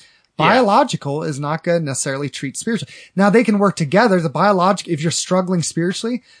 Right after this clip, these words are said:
Speaker 2: biological may make it, um, harder or more apt to give up or feel, "Ugh, I don't even wanna try." Like if you have cancer,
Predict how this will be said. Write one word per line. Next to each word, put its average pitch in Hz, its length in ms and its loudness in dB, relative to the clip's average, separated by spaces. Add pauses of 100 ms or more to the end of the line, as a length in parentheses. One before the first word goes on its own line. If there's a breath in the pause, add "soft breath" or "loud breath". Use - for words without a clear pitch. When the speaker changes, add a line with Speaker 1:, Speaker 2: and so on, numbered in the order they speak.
(160 soft breath)
Speaker 2:
biological 180 600 2
may 165 520 0
make 170 240 0
it, 156 160 -2 (100)
um, 139 380 -2 (180)
harder 190 640 4
or 139 300 -4
more 147 220 0
apt 156 240 0
to 143 60 -10
give 131 240 -4
up 165 220 2
or 160 80 2
feel, 143 260 -4
"Ugh, 175 240 4 (120)
I 175 60 4
don't 185 160 2
even 143 120 -2
wanna 120 240 -6
try." 180 680 2
Like 151 280 -2
if 175 180 -4
you 233 80 2
have 208 160 2
cancer, 220 600 -6